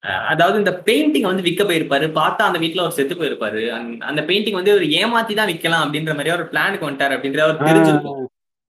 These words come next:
Speaker 2: ம், ம்.
Speaker 1: அந்த, அந்த டைம்ல ஹீரோயின் உள்ள புகுந்து அவர் எவ்வளவு கஷ்டப்பட்டு தெரியுமா வரையறாரு அப்படின்னோடனே அப்படி கையை அப்படி ஆட்டுவாரு.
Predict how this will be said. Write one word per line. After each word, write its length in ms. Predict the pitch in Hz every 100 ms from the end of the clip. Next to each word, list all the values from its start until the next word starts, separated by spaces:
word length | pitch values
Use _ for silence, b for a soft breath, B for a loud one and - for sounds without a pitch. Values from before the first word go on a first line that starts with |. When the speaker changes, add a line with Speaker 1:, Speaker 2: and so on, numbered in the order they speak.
| _ -
Speaker 2:
ம், 40 |
ம். 260 | 139 135 117
Speaker 1:
அந்த, 280 | 151 226 202
அந்த 200 | 202 220
டைம்ல 260 | 247 269
ஹீரோயின் 320 | 254 277 285 220
உள்ள 140 | 202
புகுந்து 260 | 190 185 202
அவர் 120 | 180
எவ்வளவு 260 | 190 269
கஷ்டப்பட்டு 380 | 269 - 233 226
தெரியுமா 340 | 208 175 143 156
வரையறாரு 420 | 180 156 151 147
அப்படின்னோடனே 280 | 147 175 233
அப்படி 180 | 208
கையை 280 | 208 202 254
அப்படி 220 | 262 180
ஆட்டுவாரு. 560 | 156 147 160 160 117 -